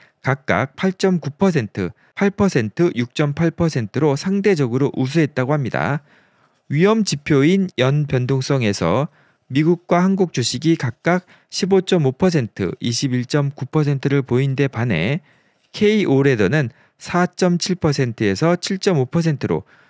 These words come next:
주식의 삼분의 일 수준으로 안정적인 모습을 보였다고 합니다. 직전 고점 대비 얼마나 하락했는지를 나타나는 최대 낙폭의 경우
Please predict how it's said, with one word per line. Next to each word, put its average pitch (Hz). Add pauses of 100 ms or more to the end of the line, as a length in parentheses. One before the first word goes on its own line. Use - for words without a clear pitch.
(120)
주식의 147
삼분의 196
일 180
수준으로 160
안정적인 131
모습을 113
보였다고 110
합니다. 113 (1300)
직전 196
고점 175
대비 131
얼마나 123
하락했는지를 170
나타나는 123 (380)
최대 220
낙폭의 147
경우 120